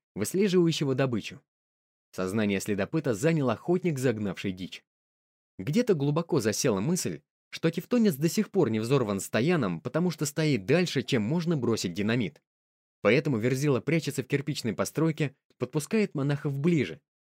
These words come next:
чтобы раньше времени не раскрывать себя и стрелять наверняка. Ружьё у Стояна старое, но мощное, бьёт любой доспех на вылет со ста шагов. Сквозь заросли впереди проступили очертания строения.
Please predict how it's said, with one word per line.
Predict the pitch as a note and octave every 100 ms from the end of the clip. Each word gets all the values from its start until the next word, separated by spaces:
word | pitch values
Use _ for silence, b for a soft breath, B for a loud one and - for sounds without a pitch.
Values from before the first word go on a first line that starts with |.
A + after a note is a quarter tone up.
| _
чтобы | - C#3 A#2+
раньше | A#2 G#2 G2
времени | C#3 D3 G#2+
не | G#2+
раскрывать | A2+ - C#3 A2+ F2+
себя | G#2 A2+ D3+ - _ _
и | A3
стрелять | - F3+ C#3 G2
наверняка. | G2+ F#2 G2 G2 F2+ - _ _ _ _ _ _ _ _
Ружьё | A2 C3 G3+ A3
у |
Стояна | - D#3+ F3+ C#3
старое, | - E3+ D#3+ A2+ G2+
но | C#3
мощное, | D3 B2 - F2+ B2+ _ _ -
бьёт | G3 A#3 F#3
любой | E3 E3
доспех | B2+ - F#3 -
на | B2
вылет | A#2+ D#3 B2
со | - B2
ста | - G2
шагов. | A2 G#2 F2 _ _ _ _ -
Сквозь | - C3 B2
заросли | G#2 A#2+ G#2 - F#2+
впереди | - G2 G#2 E3+
проступили | D#3 D3 D3+ E3+ F3+
очертания | E3+ E3 C#3+ G#2+ F#2 E2+
строения. | - A2+ G#2+ F2 D2+